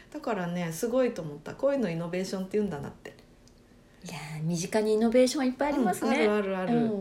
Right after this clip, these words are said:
Speaker 2: ん。
Speaker 1: だからなんかあの、意外なものの組み合わせでさ、面白いことっていっぱいできるでしょ？
Speaker 2: うん。
Speaker 1: そういうの探したらワクワクしない？
Speaker 2: うん、ワクワクする。
Speaker 1: <laughs> でさ、その中で結構失敗もすると思うのよ。あ、
Speaker 2: うん。
Speaker 1: これ違ったな、みたいな。
Speaker 2: うんうん。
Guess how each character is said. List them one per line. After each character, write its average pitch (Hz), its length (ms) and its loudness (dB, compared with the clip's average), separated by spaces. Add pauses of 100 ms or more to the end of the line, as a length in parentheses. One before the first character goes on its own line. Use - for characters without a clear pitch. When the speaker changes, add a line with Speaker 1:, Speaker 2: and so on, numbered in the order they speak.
(100)
Speaker 2:
ん。 180 40 -4
Speaker 1:
だ 180 80 -10
か 277 140 -6
ら 233 80 -4
な 247 160 -4
ん 277 80 -10
か 214 140 -6
あ 190 60 -4
の、 180 260 -6
意 226 100 -6
外 254 220 0
な 262 100 -2
も 254 140 -2
の 254 140 -2
の 220 100 0
組 190 220 -8
み 175 80 -6
合 170 60 -6
わ 170 60 -6
せ 170 140 -10
で 170 100 -10
さ、 175 180 -8
面 165 160 -6
白 190 240 -6
い 185 40 -6
こ 180 120 -10
と 160 120 -18
っ - 20 -20
て - 200 -8
い 156 40 -6
っ - 20 -8
ぱ 180 180 -8
い 175 60 -4
で 175 100 -8
き 180 160 -8
る 156 160 -8 (300)
で 139 80 -10
し 131 100 -10
ょ？ - 20 -20 (120)
Speaker 2:
う 196 60 0
ん。 170 280 0 (520)
Speaker 1:
そ - 160 -18
う 339 60 -12
い - 20 -8
う 269 40 -4
の 214 40 -4
探 175 300 -10
し - 80 -16
た 180 100 -12
ら 156 60 -12 (240)
ワ 214 100 -4
ク 214 120 -8
ワ 135 40 -10
ク - 80 -14
し - 100 -14
な 156 60 -10
い？ 165 80 -12 (180)
Speaker 2:
う - 40 -4
ん、 160 180 -4
ワ 165 80 -10
ク 170 140 -12
ワ 160 60 -6
ク - 140 -14
す - 140 -12
る。 135 180 -8 (340)
Speaker 1:
<laughs> - 420 -8
で 277 80 -2
さ、 254 160 -6
そ 269 120 -6
の 269 80 -4
中 294 240 -4
で 196 160 -4 (140)
結 392 160 -2
構 214 120 6
失 - 200 -2
敗 247 140 0
も 254 100 -2
す 247 100 -2
る 254 120 -2
と 165 80 -2
思 151 240 -2
う 135 40 -4
の 135 60 -2
よ。 131 60 -6 (100)
あ、 185 80 -6
Speaker 2:
う - 40 -4
ん。 - 20 -4
Speaker 1:
こ 156 80 -2
れ 262 60 4
違 202 220 0
っ - 60 -2
た 220 160 4
な、 214 120 10
み 190 80 2
た 180 80 4
い 156 140 0
な。 160 80 -2
Speaker 2:
う - 20 0
ん - 20 0
う - 20 0
ん。 165 60 2